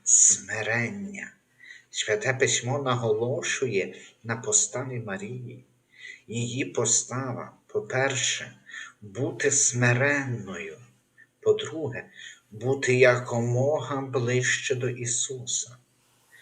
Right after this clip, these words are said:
А якою є моя постава? Стою, сиджу, лежу.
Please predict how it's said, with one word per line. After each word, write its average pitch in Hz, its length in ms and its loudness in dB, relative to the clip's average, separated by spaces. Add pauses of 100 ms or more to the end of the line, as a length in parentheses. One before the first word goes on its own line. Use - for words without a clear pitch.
(300)
А 113 120 -2
якою 120 520 -2
є 131 260 -4
моя 123 600 0
постава? - 840 -4 (440)
Стою, 113 1040 4 (260)
сиджу, 113 1040 -2 (300)
лежу. 104 680 -6